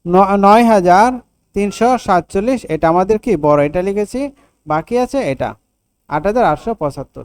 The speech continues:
ওকে, তাহলে বড় থেকে ছোট লিখেছি এবং চিহ্ন হবে কি বড়র দিকে। এখন ছোট থেকে বড় লেখার জন্য আমরা এই সংখ্যাগুলি উল্টাভাবে লিখব।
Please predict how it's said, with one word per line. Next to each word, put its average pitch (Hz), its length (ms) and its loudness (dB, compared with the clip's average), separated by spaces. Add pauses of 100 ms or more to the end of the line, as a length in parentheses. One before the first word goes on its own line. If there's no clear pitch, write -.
ওকে, 139 240 -16 (380)
তাহলে 202 300 4 (220)
বড় 190 160 -4
থেকে 226 220 -10
ছোট 233 220 -18
লিখেছি 226 420 -12 (140)
এবং 180 200 -6
চিহ্ন 240 240 -4 (120)
হবে 233 220 -2
কি 277 220 -4
বড়র 156 380 4
দিকে। 135 300 -8 (540)
এখন 190 440 4 (460)
ছোট 233 220 0
থেকে 285 360 0
বড় 196 280 4
লেখার 208 320 -2
জন্য 170 220 0
আমরা 165 200 0
এই 226 220 0
সংখ্যাগুলি 214 540 -2
উল্টাভাবে 240 560 2
লিখব। 139 240 -2